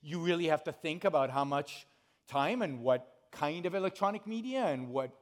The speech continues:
kind of engagement you want them to have and how you can help them build good habits around this. But that was true of television, and it'll be true of the technology in the future. This is always gonna be a challenge. Uh, so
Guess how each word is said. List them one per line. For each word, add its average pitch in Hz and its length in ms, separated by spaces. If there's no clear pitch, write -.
kind 185 300
of 196 60
engagement 208 560
you 156 120
want 139 420
them 165 140
to 147 120
have 151 340
and 131 140
how 139 160
you 139 220
can 131 160
help 123 420
them 139 360
build 139 440
good 151 240
habits 147 500
around 220 280
this. 277 120
But - 220
that 233 140
was 226 160
true - 180
of 220 80
television, 202 540
and 233 140
it'll 147 120
be 147 100
true 185 300
of 190 100
the 180 80
technology 175 680
in 180 120
the 160 80
future. 190 540
This 202 220
is 185 100
always 196 440
gonna 160 200
be 160 240
a 143 60
challenge. 117 720
Uh, 123 260
so 151 380